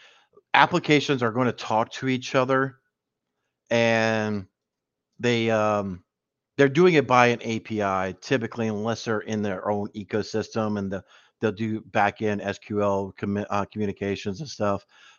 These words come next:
Um, so it's, uh,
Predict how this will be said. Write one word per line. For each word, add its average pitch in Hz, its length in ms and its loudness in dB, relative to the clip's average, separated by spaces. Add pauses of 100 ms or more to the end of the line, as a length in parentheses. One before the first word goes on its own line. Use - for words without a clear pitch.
Um, 98 520 2 (1300)
so 101 460 0 (920)
it's, 107 280 0
uh, 98 360 0